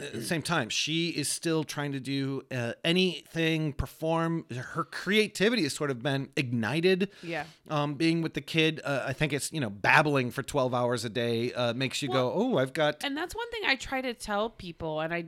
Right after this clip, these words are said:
Speaker 2: I wrote in that Backstage article that I
Speaker 1: Right.
Speaker 2: did, is that, uh, you know, there's a lot of people out there who are thinking about having kids, and they are trying to, you know, they're worried their career will never be the same. And I'm like, "Are you big star now? Okay, it's probably gonna be about the same."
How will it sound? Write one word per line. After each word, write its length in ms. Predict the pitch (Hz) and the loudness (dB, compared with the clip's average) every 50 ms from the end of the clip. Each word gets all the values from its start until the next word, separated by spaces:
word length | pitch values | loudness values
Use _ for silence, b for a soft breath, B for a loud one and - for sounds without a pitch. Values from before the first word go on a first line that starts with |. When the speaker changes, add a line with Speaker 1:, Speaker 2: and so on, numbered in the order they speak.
| 165 - | -6 -6
Speaker 2:
I 80 | 175 170 | -6 -4
wrote 260 | 160 170 170 175 180 | -4 -4 -4 -4 -4
in 120 | 180 170 | -6 -6
that 160 | 170 160 151 | -6 -6 -6
Backstage 480 | - 139 147 - - - 180 180 175 180 | -6 -10 -10 -10 -8 -8 -8 -6 -6 -6
article 460 | 160 147 156 156 - 165 156 151 151 | -6 -6 -8 -8 -10 -8 -8 -8 -8
that 200 | 160 160 147 143 | -8 -6 -6 -4
I 60 | 143 | -4
Speaker 1:
Right. 140 | 147 147 143 | -4 -4 -4
Speaker 2:
did, 320 | 156 147 143 143 147 160 B B B B B B B - | -6 -6 -8 -8 -10 -12 B B B B B B B -4
is 240 | - 208 202 185 - | -2 -2 -2 -2 -2
that, 420 | 202 185 185 180 180 175 170 - _ _ _ _ _ - | -2 0 2 2 2 0 -2 -6 _ _ _ _ _ -14
uh, 40 | - - - - _ _ | -14 -14 -16 -18 _ _
you 220 | - 214 220 214 | -12 -8 -6 -4
know, 120 | 196 180 175 | -4 -4 -4
there's 180 | 180 202 196 214 | -4 -4 -4 -4
a 40 | 196 | 0
lot 260 | 190 185 185 202 247 | 2 4 4 4 4
of 80 | 294 | 2
people 240 | - 269 269 233 240 | -2 -4 -2 2 2
out 120 | 220 220 214 | 2 2 2
there 140 | 208 196 | 0 -2
who 120 | 180 202 196 | 0 0 0
are 100 | 185 175 | -2 -2
thinking 280 | - 170 165 165 165 | -2 -6 -6 -6 -6
about 200 | 160 156 151 151 151 | -4 -4 -4 -4 -4
having 260 | 151 147 151 147 143 | -6 -6 -6 -8 -10
kids, 540 | - - 147 135 135 135 131 - - - - - | -6 -6 -4 -4 -4 -4 -6 -8 -12 -16 -12 -10
and 280 | - 160 151 156 151 | -8 -8 -8 -6 -4
they 320 | 160 156 156 156 160 160 - | -2 -2 -2 -2 -2 -4 -4
are 420 | - 160 156 156 151 151 151 151 156 | -2 -2 0 0 0 0 -2 -2 -4
trying 260 | - - 185 175 180 | -6 -6 -6 -4 -4
to, 80 | 180 175 170 - _ _ - | -6 -8 -10 -14 _ _ -14
you 160 | - 175 165 | -8 -8 -6
know, 180 | 147 147 139 143 | -6 -6 -6 -4
they're 140 | 156 180 185 | -4 -4 -4
worried 320 | 180 180 185 185 190 190 185 | -2 -2 -2 0 0 0 -2
their 100 | 190 185 | -4 -6
career 420 | - - 185 175 165 165 165 165 | -6 -8 -6 -4 -2 -2 -2 -2
will 160 | 165 165 165 160 | -2 -2 -2 -2
never 220 | 165 160 151 156 | -2 -2 -2 -2
be 80 | 151 156 | -4 -4
the 100 | 151 165 | -6 -8
same. 500 | 151 - - 147 139 135 139 139 139 139 | -10 -10 -10 -10 -10 -8 -8 -10 -10 -10
And 100 | 143 143 | -10 -8
I'm 140 | 147 147 143 147 | -8 -8 -8 -8
like, 220 | 147 143 139 - - | -8 -8 -10 -12 -10
"Are 60 | - | -10
you 100 | 160 156 | -8 -8
big 180 | 156 156 151 147 | -8 -8 -10 -10
star 220 | - - 147 143 | -8 -8 -8 -8
now? 380 | 139 135 135 135 143 156 170 165 _ - 175 | -8 -8 -10 -10 -10 -10 -12 -14 _ -18 -16
Okay, 220 | - - - - 165 | -16 -14 -14 -14 -14
it's 140 | 160 - | -16 -18
probably 280 | - - - 147 139 135 | -16 -12 -10 -8 -8 -8
gonna 100 | 139 139 | -10 -10
be 100 | 135 139 | -10 -12
about 200 | 139 135 127 - | -12 -12 -14 -14
the 60 | 151 | -16
same." 200 | 147 - - 147 | -16 -16 -18 -18